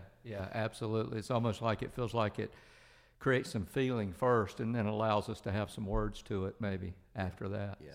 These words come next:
Speaker 1: So,
Speaker 2: yeah.
Speaker 1: um, I wondered if you would, um, I know, uh, uh, obviously, of, uh,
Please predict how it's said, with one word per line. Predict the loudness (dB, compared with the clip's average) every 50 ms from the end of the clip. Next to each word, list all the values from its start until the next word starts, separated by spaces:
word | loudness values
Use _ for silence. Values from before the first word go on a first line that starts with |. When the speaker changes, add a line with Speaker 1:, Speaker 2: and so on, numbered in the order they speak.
| -18 -12
Speaker 1:
So, | -6 -4 -4 -2 -2 -4 -6 -10 -16 -18 -20 -20 -20 -12 -2 4
Speaker 2:
yeah. | 6 8
Speaker 1:
um, | 8 6 4 0 0
I | 2
wondered | 2 2 2 2 2 2 2 4 4
if | 4 2 2 2
you | 2 4 4 4 4 4
would, | 4 4 4 4 2 2 0
um, | 0 2 2 0 0 -4 -8 -12 -18 -18 -16 -6 0 4
I | 4 6
know, | 6 8 10 10 10 10 8 6
uh, |
uh, | 2 2 2 2 2 0 0 -2 -2 -2 -2 -2
obviously, | 0 0 0 0 -2 -4 -4 -4 -2 0 0 0
of, | 0 -2 -4 -8 -14 -12
uh, | -8